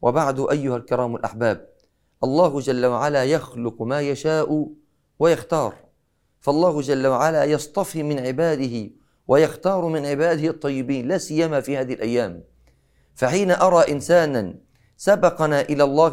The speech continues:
جل وعلا في حال طيبة، نرجو له رضوان الله جل وعلا، يغبط والله على ذلك، والله يغبط على ذلك. وإني لأستشعر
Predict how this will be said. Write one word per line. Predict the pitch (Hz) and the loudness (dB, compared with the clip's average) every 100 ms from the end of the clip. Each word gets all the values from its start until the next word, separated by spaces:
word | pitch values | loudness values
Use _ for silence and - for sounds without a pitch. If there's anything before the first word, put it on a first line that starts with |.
| 139 | 2
جل | 135 123 | 0 4
وعلا | 123 123 147 131 | 4 4 4 4
في | 131 123 | 2 -2
حال | 160 147 131 | 0 0 0
طيبة، | 123 117 143 127 90 - _ _ _ _ _ | -2 0 2 2 0 -8 _ _ _ _ _
نرجو | 160 180 139 143 | 2 4 2 2
له | 156 156 135 98 - _ _ - | 4 4 2 0 -6 _ _ 2
رضوان | 156 185 127 160 180 151 | 4 4 4 6 6 4
الله | 143 139 165 | 2 4 4
جل | 139 135 135 127 | 4 0 0 2
وعلا، | 127 123 170 190 185 - _ _ | 2 4 4 4 0 -8 _ _
يغبط | 156 208 170 139 143 135 | 2 2 2 2 0 2
والله | 139 139 135 165 147 143 | 2 2 4 2 4 0
على | 143 | 2
ذلك، | 127 110 78 - - - _ _ _ | 2 2 -2 -8 -20 -20 _ _ _
والله | 113 123 170 147 | 0 4 4 4
يغبط | 147 185 175 147 147 151 | 6 6 4 0 2 2
على | 139 147 | 4 4
ذلك. | 139 165 120 - - _ - | 4 4 2 -4 -14 _ 0
وإني | 151 190 185 170 | 4 4 4 6
لأستشعر | 151 151 - 196 156 143 117 | 6 4 0 -2 0 2 2